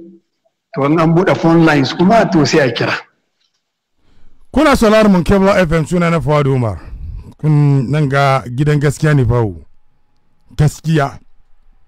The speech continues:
Speaker 2: yake ta fitowa, zai ta bayyana. Kun gan, kuna ga munafunci, yanda ake yin abu. Ba gaskiya. Eh, mutum baka son wani dan wanka,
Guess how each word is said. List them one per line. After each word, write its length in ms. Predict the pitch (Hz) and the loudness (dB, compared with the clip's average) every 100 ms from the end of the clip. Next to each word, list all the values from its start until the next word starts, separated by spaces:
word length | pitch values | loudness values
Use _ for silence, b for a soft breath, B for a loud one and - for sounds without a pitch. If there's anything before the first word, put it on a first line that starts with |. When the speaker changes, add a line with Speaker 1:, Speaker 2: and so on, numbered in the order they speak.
| - - - - | -20 -20 -20 -4
Speaker 2:
yake 300 | 135 160 117 | -2 -2 -4
ta 100 | - | -6
fitowa, 480 | - 123 120 101 92 _ _ _ | -6 -4 -4 -4 -12 _ _ _
zai 140 | 117 123 | -10 -8
ta 120 | 113 | -6
bayyana. 440 | 98 95 95 80 _ - _ _ _ _ _ _ _ _ _ - _ - | -6 -6 -10 -14 _ -20 _ _ _ _ _ _ _ _ _ -20 _ -2
Kun 160 | 156 | 0
gan, 420 | 151 160 156 156 | 2 2 2 2
kuna 300 | 147 160 151 | 0 -2 -2
ga 100 | 123 | 0
munafunci, 600 | 135 135 131 123 135 - 90 _ _ _ _ _ _ _ - | 0 0 0 -2 -4 -6 -20 _ _ _ _ _ _ _ -12
yanda 380 | 123 151 139 131 | -2 0 0 0
ake 160 | 123 127 | -4 -4
yin 180 | 117 | -4
abu. 200 | 107 78 - _ _ - _ _ _ - _ - - | -4 -8 -18 _ _ -20 _ _ _ -20 _ -20 -16
Ba 460 | - - 117 156 135 | -10 -8 -2 0 0
gaskiya. 600 | 98 139 - 139 143 123 - - - - _ _ - - - - - - _ - - | 0 -4 -4 -2 -2 -2 -8 -20 -20 -20 _ _ -20 -20 -20 -20 -20 -20 _ -20 -4
Eh, 240 | 139 196 220 | 0 0 0
mutum 400 | 135 139 - 160 | -2 0 2 2
baka 260 | 127 127 147 | 2 0 -2
son 240 | - 147 | 0 0
wani 240 | 131 143 143 | 2 0 0
dan 220 | 156 156 | 0 2
wanka, 400 | 156 156 123 | 0 -2 -6